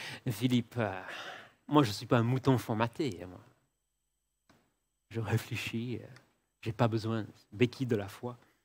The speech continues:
Donc, ils sont fiers de ça, mais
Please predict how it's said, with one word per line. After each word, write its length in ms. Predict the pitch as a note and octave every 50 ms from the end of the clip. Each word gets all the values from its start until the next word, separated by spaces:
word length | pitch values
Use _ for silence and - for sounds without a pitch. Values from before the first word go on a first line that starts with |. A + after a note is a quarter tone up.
| _ _ _ _ _ _ _ _ _ _ _ _ _ _ _ _ - _ _ _ _ _ _ _ _ _ _ _ _ _ _
Donc, 160 | A#2+ A#2+ -
ils 60 | - B2
sont 180 | - C3 B2+
fiers 200 | A#2+ - F#3 D#3+
de 80 | B2+ B2
ça, 220 | - - G3 G3+
mais 160 | D#3 D3 D3